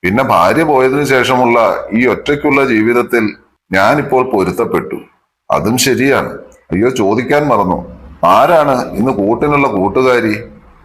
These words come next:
"അതോ, അതെന്റെ അയൽവാസിയാ." "ഇവിടുത്തുകാരിയാണോ അതോ കോഴിക്കോടുകാരിയാണോ?" "ഇവിടുത്തുകാരി തന്നെയാണ്."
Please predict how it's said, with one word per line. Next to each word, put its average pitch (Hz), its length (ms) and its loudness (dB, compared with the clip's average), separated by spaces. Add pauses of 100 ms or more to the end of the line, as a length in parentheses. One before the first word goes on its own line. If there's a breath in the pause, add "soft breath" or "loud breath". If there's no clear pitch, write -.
(160)
"അതോ, 120 540 0
അതെന്റെ 107 320 0
അയൽവാസിയാ." 139 680 0 (640)
"ഇവിടുത്തുകാരിയാണോ 165 1000 0 (200)
അതോ 151 380 0
കോഴിക്കോടുകാരിയാണോ?" 160 920 0 (600)
"ഇവിടുത്തുകാരി 196 600 2
തന്നെയാണ്." 135 440 0